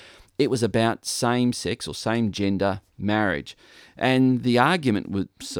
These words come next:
was dressed up as an argument. It was actually an assertion was dressed up that those who disagree with so-called marriage equality are actually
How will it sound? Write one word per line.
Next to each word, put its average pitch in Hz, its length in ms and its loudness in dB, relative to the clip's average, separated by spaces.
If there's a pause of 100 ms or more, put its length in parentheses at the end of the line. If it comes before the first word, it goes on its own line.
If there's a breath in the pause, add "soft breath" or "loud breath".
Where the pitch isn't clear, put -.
(120)
was 98 320 -6
dressed - 420 -2
up 110 220 0
as 85 220 -10
an 73 100 -8
argument. 95 380 -4
It - 20 -6
was 90 120 -6
actually 95 280 -6
an 82 60 -6
assertion 120 520 -4
was 90 100 -10
dressed - 300 -8
up 82 160 -8 (160)
that 117 260 -2 (320 loud breath)
those 151 360 2
who 101 80 0
disagree 104 760 -2
with 90 380 -2 (140)
so-called 98 500 -4
marriage 90 260 -4
equality 127 680 0 (500 soft breath)
are 139 300 0
actually 101 720 -2